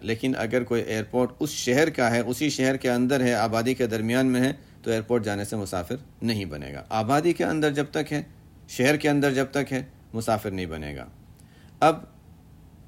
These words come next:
शहर की आबादी से निकलने के बाद मुसाफिर बन जाएगा। और जब तक दोबारा अपने वतन के अंदर दाखिल नहीं होता और बाहर जाने के बाद इंसान किसी एक जगह पन्द्रह दिन भी नहीं ठहरता,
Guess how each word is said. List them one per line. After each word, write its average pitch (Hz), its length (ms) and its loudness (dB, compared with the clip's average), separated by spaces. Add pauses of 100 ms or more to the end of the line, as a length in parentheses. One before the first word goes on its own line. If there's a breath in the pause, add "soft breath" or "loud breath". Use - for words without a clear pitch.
(160)
शहर 135 300 0
की 143 160 0
आबादी 123 360 2
से 143 160 0
निकलने 160 420 0
के 160 100 -2
बाद 156 340 0 (220)
मुसाफिर 113 400 -2
बन 87 200 -8
जाएगा। 71 400 -10 (560 loud breath)
और 143 220 6
जब 151 280 -2
तक 214 200 0
दोबारा 151 460 4
अपने 143 340 0
वतन 123 400 0
के 147 100 -2
अंदर 127 300 2
दाखिल 117 380 0
नहीं 127 240 2
होता 113 440 0
और 110 280 -4
बाहर 104 280 0
जाने 107 280 -2
के 107 120 -6
बाद 107 220 0
इंसान 101 300 -4
किसी 107 260 -8
एक 104 200 -2
जगह 101 200 -2
पन्द्रह 107 280 -2
दिन 135 180 0
भी 143 80 4
नहीं 113 140 2
ठहरता, 104 480 -2